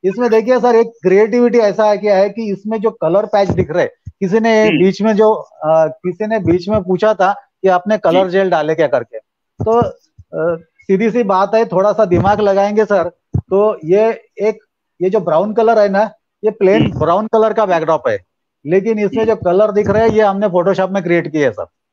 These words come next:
Speaker 2: ओके।
Speaker 1: हाँ, तो ये थोड़ी सी, थोड़ा सा दिमाग लगाए तो हम Photoshop में जाके ये सब काम कर सकते हैं। तो अभी क्या किया है
Speaker 2: जी।
Speaker 1: इसमें,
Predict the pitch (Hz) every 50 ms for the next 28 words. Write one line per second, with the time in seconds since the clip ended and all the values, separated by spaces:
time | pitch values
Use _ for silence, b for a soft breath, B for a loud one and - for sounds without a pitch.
0 | _ _ _ _ _ _ _ _ _ _ _ - 160 170 170 - 135 92 82 _
1 | _ _ _ _ _ _ _ _ _ _ _ _ _ - - - 170 151 - -
2 | _ - 214 220 233 247 - 208 220 226 254 233 247 240 240 190 190 214 233 -
3 | 233 233 196 208 202 233 226 214 220 226 220 233 233 226 202 233 220 214 214 185
4 | 196 196 196 208 202 208 208 208 220 208 208 202 - 214 208 202 196 214 208 208
5 | - 190 190 185 170 180 160 - 156 127 - - 107 90 - - - - - _
6 | _ _ _ 185 190 175 180 214 233 233 226 226 220 - 226 226 233 233 226 214
7 | 202 - - 196 208 226 240